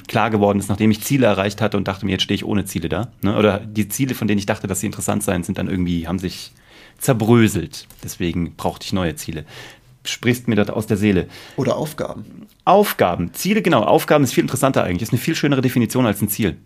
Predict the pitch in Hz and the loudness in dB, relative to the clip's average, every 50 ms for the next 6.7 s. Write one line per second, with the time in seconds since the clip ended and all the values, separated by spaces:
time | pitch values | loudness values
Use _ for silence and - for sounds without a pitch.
0 | _ - - 147 131 131 135 - 147 151 151 127 131 131 123 156 151 - - 147 | _ -12 -10 -6 -4 2 2 2 2 2 0 -2 -2 -2 -2 -4 -4 -4 -4 -4
1 | - 120 120 120 113 113 - 123 120 160 160 185 175 156 139 175 - - 175 165 | -4 -4 -4 -6 -6 2 2 4 4 6 6 6 6 6 4 4 2 2 2 2
2 | 156 147 147 127 - - 127 123 - - - - - 143 180 185 - 95 107 117 | 2 2 0 -2 0 0 -2 -2 -2 -6 -10 0 2 4 4 4 4 2 4 4
3 | 127 - - 123 - - 131 135 120 123 131 120 120 120 104 107 110 104 - - | 2 2 0 -2 0 2 2 2 4 4 2 2 0 -2 0 0 0 2 2 2
4 | 127 127 - - 143 147 147 127 123 - - 127 123 120 117 101 110 117 120 - | 2 2 2 2 2 4 4 2 2 2 2 2 2 2 4 4 4 2 2 0
5 | - 104 113 113 113 - - 92 95 131 - - 95 104 - - 110 - - 107 | 0 2 2 2 2 2 2 2 0 0 0 -2 -4 -4 -4 -4 -2 -2 -2 -4
6 | - - 135 - - 92 - - - 87 - - - 101 | -2 -4 -4 -4 -4 -6 -6 -6 -8 -10 -10 -10 -14 -16